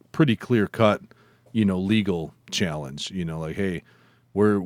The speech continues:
this thing's been spitting out images, uh, you know, in, in Antonio's style that people have been plugging in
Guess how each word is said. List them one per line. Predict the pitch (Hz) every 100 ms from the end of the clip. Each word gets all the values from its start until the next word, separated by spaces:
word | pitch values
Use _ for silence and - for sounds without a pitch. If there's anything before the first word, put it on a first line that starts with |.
| 80 104
this | 107 131 -
thing's | 139 123
been | 101 113
spitting | - - 120 113
out | 110 110 - - -
images, | - 120 117 92 98 87
uh, | 95 85
you | 98
know, | 90 90
in, | 85
in | 104 92 90
Antonio's | 101 95 - 117 113 101 90
style | - 110 107 95
that | 90
people | 101 104 95
have | 90
been | 90
plugging | - 110 104 98 101
in | 117 95 85